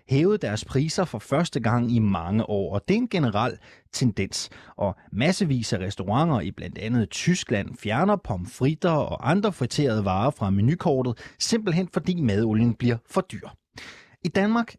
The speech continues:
er det også blevet dyrere for os forbrugere at købe for eksempel madolie. Det viser nye tal fra Danmarks Statistik. Faktisk er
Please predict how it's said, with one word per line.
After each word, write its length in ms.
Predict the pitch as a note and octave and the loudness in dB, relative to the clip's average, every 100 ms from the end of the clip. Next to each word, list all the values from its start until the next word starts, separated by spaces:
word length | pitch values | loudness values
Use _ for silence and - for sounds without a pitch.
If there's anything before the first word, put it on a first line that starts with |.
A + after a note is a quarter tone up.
| - | -4
er 60 | F#3+ | 0
det 100 | E3+ | 2
også 180 | G3+ | 2
blevet 200 | G#3+ D#3 | 2 2
dyrere 280 | A#2+ A2+ C3 | 4 4 2
for 140 | - G#2 | 0 -2
os 200 | B2 - | -2 -2
forbrugere 520 | A2+ B2+ C3+ A2+ G#2+ | -2 0 2 2 0
at 80 | - | 0
købe 240 | A#2+ A2+ | -2 0
for 100 | B2 | -4
eksempel 420 | A2 C3+ C3 A#2+ - - - | -2 0 2 0 -4 -10 -4
madolie. 680 | A2 F#2+ A#2 A2 G#2 F#2+ | 0 2 2 2 2 2
Det 200 | G2+ E3+ | 2 2
viser 260 | G3+ G3 D#3+ | 0 0 2
nye 200 | C3+ F3+ | 2 2
tal 260 | - A#2 | 0 -2
fra 140 | - D3+ - | -2 -4 -2
Danmarks 380 | F#2+ G2+ A#2 - | 0 0 -2 -6
Statistik. 680 | - B2 A2 - - G2 - - - - - | -2 0 0 -4 -8 -12 -12 -14 -16 -18 -6
Faktisk 440 | A#2+ D#3 - F#3+ - | -2 -2 0 0 0
er 120 | G#2+ | -6